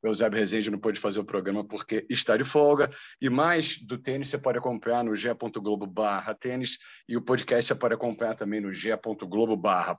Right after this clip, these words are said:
podcast. Match Point também nos principais tocadores de podcasts. É isso, gente. Boa semana.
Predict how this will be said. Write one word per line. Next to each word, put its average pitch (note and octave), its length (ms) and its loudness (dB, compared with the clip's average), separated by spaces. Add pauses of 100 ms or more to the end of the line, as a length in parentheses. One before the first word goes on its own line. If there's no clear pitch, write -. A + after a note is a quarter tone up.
podcast. G#2 800 0
Match A2 300 -2
Point A#2 260 -2
também G#2+ 240 0
nos G#2 140 0
principais A2 520 0 (440)
tocadores A2+ 580 2
de G2 240 -2
podcasts. A#2 880 -2
É B2+ 100 4
isso, C#3+ 220 2
gente. A2 240 -4
Boa B2 140 0
semana. A#2 360 0